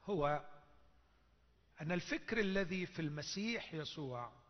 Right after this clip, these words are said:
طبقا لكلام بولس في هذه الرسالة أو في هذا الجزء، فصلوا بأنه ظهر في التجسد وظهر في الفداء. ظهر في التجسد وظهر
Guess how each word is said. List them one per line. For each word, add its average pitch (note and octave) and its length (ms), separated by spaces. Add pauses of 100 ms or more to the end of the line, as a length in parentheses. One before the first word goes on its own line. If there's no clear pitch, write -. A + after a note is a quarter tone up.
طبقا A#3 300
لكلام E3+ 580
بولس F#3 440
في D3 200
هذه D#3+ 280
الرسالة C#3 540
أو C3+ 100
في C#3 200
هذا D#3+ 220
الجزء، C#3 480 (1300)
فصلوا G#3 880 (880)
بأنه D#3+ 680
ظهر D3 520
في - 160
التجسد F#3+ 720 (880)
وظهر D#3 840 (120)
في - 100
الفداء. C3+ 600 (1120)
ظهر C#3 440
في - 120
التجسد D#3+ 720 (260)
وظهر C#3+ 800